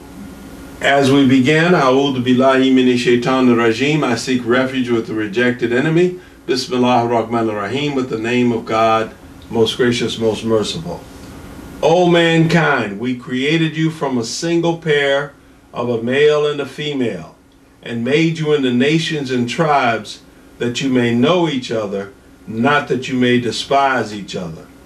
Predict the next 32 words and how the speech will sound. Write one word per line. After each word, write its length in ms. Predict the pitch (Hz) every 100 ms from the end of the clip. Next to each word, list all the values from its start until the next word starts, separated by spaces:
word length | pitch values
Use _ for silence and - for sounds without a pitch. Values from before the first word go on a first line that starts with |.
| - - - -
Verily, 560 | 107 143 185 175 165
the 140 | 151 139
most 340 | 143 139 - -
honored 360 | 185 190 170
of 160 | 143 123
you 220 | 131 147
in 120 | 135
the 80 | 120
sight 360 | - 151 147 139
of 140 | 117
Allah 480 | 113 113 147 151 151 - - -
is 240 | - 123 -
he 260 | 175 180
who 240 | 170 151 156
is 140 | 127
the 100 | 131
most 300 | 131 135 127
righteous 580 | 101 127 131 123 92 -
of 160 | 85 82
you. 120 | 80 - - - - - - - - - - - - - - - -
And 180 | 117 123
Allah 380 | 120 131 151 151
has 200 | 139 123
full 360 | - 175 175
knowledge 600 | 170 175 160 135 131 127 -
and 160 | 127
is 140 | 117 101
well 300 | 110 131 131
acquainted 520 | 127 143 139 117 107
with 140 | 104 107
all 340 | 113 113 113
things." 720 | - 95 85 - - - -